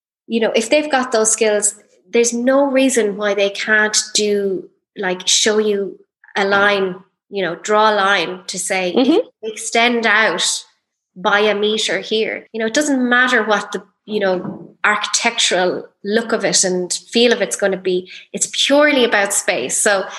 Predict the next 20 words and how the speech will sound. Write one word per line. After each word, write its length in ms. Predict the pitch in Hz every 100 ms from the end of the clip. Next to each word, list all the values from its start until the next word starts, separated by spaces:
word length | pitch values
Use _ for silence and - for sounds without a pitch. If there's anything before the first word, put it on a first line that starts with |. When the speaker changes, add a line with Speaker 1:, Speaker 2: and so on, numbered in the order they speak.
| - - -
Speaker 1:
it's 180 | 208
like, 240 | 220 196 196 233
if 180 | 247
you, 300 | 247 240 - - _ _ _
if 180 | 247 247
you 120 | 240 -
do 580 | 247 269 285 269 240 - _ _ _ _ _ _ _ -
go 220 | 226 208
out 320 | 208 208 208
by 180 | - 196
just 480 | 190 - 240 247 -
a 80 | 214
meter, 500 | 226 233 226 170 - _ _ _ _ -
look 320 | 226 294 302
at 120 | 285
the 180 | 240 - -
impact 520 | 247 262 240 214 -
it 100 | 196
has. 540 | 190 208 208 175 175 -
Like, 220 | 208 202